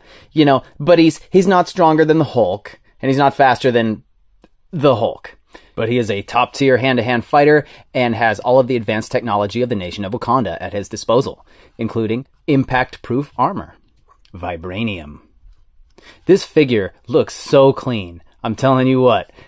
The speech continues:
this head, you know, I really hope that's not reuse of the last one, but it fits, it fits great. Little detail in the eyes and the wrinkles on the face, again, painted on.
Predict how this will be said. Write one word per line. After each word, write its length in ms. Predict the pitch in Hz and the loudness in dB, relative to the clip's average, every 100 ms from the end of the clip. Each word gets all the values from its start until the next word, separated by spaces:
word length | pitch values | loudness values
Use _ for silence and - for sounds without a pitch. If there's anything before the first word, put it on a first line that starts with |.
| _ | _
this 220 | 127 135 | 0 0
head, 480 | - 143 156 156 165 - 226 | 0 2 4 4 2 -2 -2
you 100 | 202 | 2
know, 140 | 175 | 4
I 80 | 170 | 6
really 220 | 160 160 | 6 6
hope 160 | 147 147 | 4 2
that's 180 | 143 | 0
not 200 | 151 131 | 2 0
reuse 440 | 123 120 120 123 - | 0 0 0 -2 -2
of 140 | 107 | -4
the 60 | 104 | -2
last 340 | 104 98 - | 0 0 -4
one, 260 | 107 98 95 - - | -8 -8 -10 -14 -16
but 200 | 82 - _ _ _ _ _ _ _ _ _ _ _ _ _ - | -16 -16 _ _ _ _ _ _ _ _ _ _ _ _ _ -8
it 120 | 127 | -4
fits, 360 | - 160 - - | 2 2 0 -8
it 100 | 123 | -6
fits 320 | - 147 - | 0 0 0
great. 380 | 117 110 87 - _ - | -2 -2 -2 -8 _ -4
Little 160 | 123 | -2
detail 420 | 104 113 107 120 | -2 -4 -2 -2
in 60 | 110 | -2
the 140 | 104 | -4
eyes 480 | - 107 113 110 110 | -2 0 2 0 -2
and 100 | 107 | -4
the 80 | 92 | -8
wrinkles 480 | 90 110 110 104 101 | -6 -6 -4 -4 -4
on 100 | 101 | -8
the 60 | |
face, 460 | 87 - 107 107 - | -8 -6 -4 -4 -4
again, 340 | 107 107 92 | -8 -8 -12
painted 480 | - 123 139 139 113 | -10 -2 2 2 0
on. 320 | 92 85 80 | -4 -8 -14